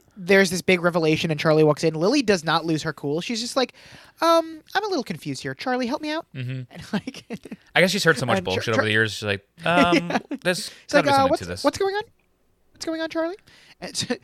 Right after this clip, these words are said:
Speaker 1: <laughs> Charlie has known that she's been on the precipice of being found out for a while now, but, uh, she still obviously has to act very fast here and think on her feet. She's like, "I never wanted to have to tell you this, but for some time now, I've been pretending to be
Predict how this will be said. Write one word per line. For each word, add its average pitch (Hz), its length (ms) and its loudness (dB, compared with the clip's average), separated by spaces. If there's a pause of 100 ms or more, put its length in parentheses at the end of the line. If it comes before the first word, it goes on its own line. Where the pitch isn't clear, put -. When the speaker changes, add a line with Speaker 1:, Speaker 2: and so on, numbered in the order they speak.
Speaker 1:
<laughs> - 140 -20
Charlie 453 520 2
has 214 360 4
known 185 220 2
that 196 80 0
she's 185 160 -2
been 170 160 2
on 165 80 0
the 165 80 -2
precipice 160 480 -4
of 151 60 -6
being 151 120 -4
found 147 260 -6
out 143 120 -2
for 170 100 0
a 151 40 2
while 139 220 0
now, 233 140 4
but, 208 160 4 (340)
uh, 202 120 2
she 254 160 -2
still 440 200 0
obviously 190 320 -2
has 180 180 -6
to - 120 -10
act 180 200 -4
very 165 200 0
fast 226 340 4
here 226 140 0
and 170 140 -4
think 160 120 -6
on 156 60 -2
her 139 80 -8
feet. 156 380 -4
She's 175 140 -8
like, 165 160 -4 (440)
"I 170 60 -16
never 185 180 -4
wanted 180 200 -4
to 165 100 -8
have 147 160 -12
to 156 80 -12
tell 151 160 -8
you 135 100 -6
this, 131 480 -12
but - 140 -14
for - 80 -14
some 175 240 -8
time 160 240 -8
now, 127 260 -10
I've 147 180 -10
been 139 120 -12
pretending 143 380 -14
to 143 80 -10
be 135 260 -6